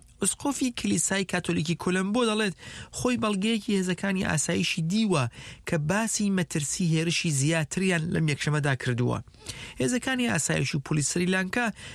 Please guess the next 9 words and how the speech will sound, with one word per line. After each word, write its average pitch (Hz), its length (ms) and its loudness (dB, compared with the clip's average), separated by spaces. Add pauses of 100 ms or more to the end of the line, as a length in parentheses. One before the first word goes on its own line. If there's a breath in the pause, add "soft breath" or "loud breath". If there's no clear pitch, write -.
(120 loud breath)
بەوە 196 260 4
تاوانبارن 131 600 2 (340 loud breath)
کە - 120 -2
هەرچەندە 185 400 0
هۆشداریان 147 640 0
سەبارەت 143 400 0
بە - 160 -2
ئەگەری 185 380 0
ئەم 175 100 2